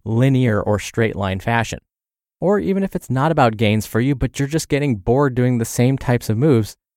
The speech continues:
then incorporate something new like these. And don't be discouraged if the moves feel difficult. That's okay, that's good, because as Joseph mentioned, you're gonna feel all these other little smaller muscles kick in that you didn't even know existed.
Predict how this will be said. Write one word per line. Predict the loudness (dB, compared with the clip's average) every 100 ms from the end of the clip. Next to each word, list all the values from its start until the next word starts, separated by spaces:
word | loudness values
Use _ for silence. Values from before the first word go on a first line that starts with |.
| _ _ _ 0
then | 2 2
incorporate | -2 -2 0 0 0 0
something | -2 -4 0 0 2
new | 2
like | 4 0 2
these. | 0 0 -8 _ _ _ _ _ -6
And | -4 2
don't | 2 2
be | -4
discouraged | -6 -6 -2 -2 0 -2
if | -2
the | -2
moves | 0 0 0
feel | -2 -2
difficult. | -4 -6 -10 -12 -10
That's | -6 -4
okay, | 0 2 2
that's | 2 -2
good, | 2 2 2 -2 -8
because | -10 0 2 2 -4
as | -2 -2 0
Joseph | -2 0 -2 0
mentioned, | -2 0 0 -2 _ _ _ -2
you're | 0 2
gonna | -2
feel | -4 -2 0 2
all | 2 2
these | 0 -2 -2
other | 2 2 2
little | 0 -2
smaller | -4 -4 0 2 2 0
muscles | -2 -2 -4 -4
kick | -4 -6 -2
in | 0 0 -2 -8 -12
that | -4
you | -2
didn't | 2 2
even | 2 4
know | 4
existed. | 2 0 -2 -2 -8 -14